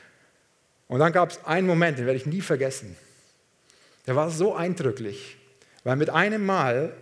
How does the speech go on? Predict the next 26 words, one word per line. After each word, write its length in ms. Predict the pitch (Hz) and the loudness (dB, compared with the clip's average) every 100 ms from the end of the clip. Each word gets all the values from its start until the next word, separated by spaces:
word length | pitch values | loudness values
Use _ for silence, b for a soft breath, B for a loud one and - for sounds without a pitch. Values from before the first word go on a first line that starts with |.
| - | -2
richtete 420 | 151 175 180 175 165 | 2 2 0 -2 -2
er 40 | |
sich 240 | 139 131 | -4 -4
auf, 460 | 143 170 220 - - - b b b _ | 0 0 -2 -10 -18 -20 b b b _
aus 240 | 143 156 | 0 0
dem 100 | 156 | 0
Bett, 300 | 135 165 156 | 2 2 0
was 140 | 147 151 | -2 0
eigentlich 260 | 147 151 | 0 -2
schon 120 | - 147 | -2 -2
unmöglich 540 | 156 143 156 175 156 | 0 0 0 -2 -2
war, 160 | 156 156 | 0 4
weil 120 | 139 | 2
er 80 | 127 | 2
so 120 | 160 | -4
schlecht, 400 | - 156 151 - - - - | -4 -4 -6 -10 -20 -20 -14
ähm, 440 | 156 135 127 135 127 B B - | -8 -6 -6 -8 -12 B B -6
beieinander 440 | 131 131 143 147 | -2 -2 0 2
war. 260 | 135 143 151 - b b b b _ | 2 0 -4 -12 b b b b _
Er 140 | 123 | 2
richtet 280 | 160 175 175 | 2 2 -4
sich 220 | - 131 | -4 0
auf 300 | 139 175 175 | 2 2 0
und 100 | 143 | -4
sagt 300 | 127 139 139 | 0 0 -2
den, 120 | 143 | -6